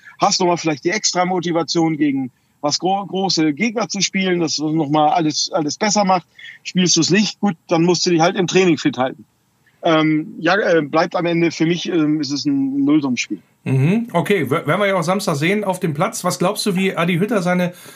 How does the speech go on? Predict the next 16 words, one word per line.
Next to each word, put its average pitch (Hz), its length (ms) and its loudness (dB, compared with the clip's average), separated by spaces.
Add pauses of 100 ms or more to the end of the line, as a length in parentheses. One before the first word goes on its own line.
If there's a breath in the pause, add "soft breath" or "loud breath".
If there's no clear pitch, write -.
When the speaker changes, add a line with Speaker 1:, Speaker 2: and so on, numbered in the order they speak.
(140 loud breath)
Speaker 2:
Truppe 175 300 -2
einstellen 202 640 0
wird? 240 320 2
Also 160 440 0
wird 170 160 -2
das 175 120 -2
eher 175 320 0
ein 165 120 -4
bisschen 175 260 -2
abwartend 196 420 -2
auch 185 140 -6
passieren 196 400 0
aufgrund 180 240 -2
des 151 100 -2
Auswärtsspiels? 208 800 -2
Oder 175 260 0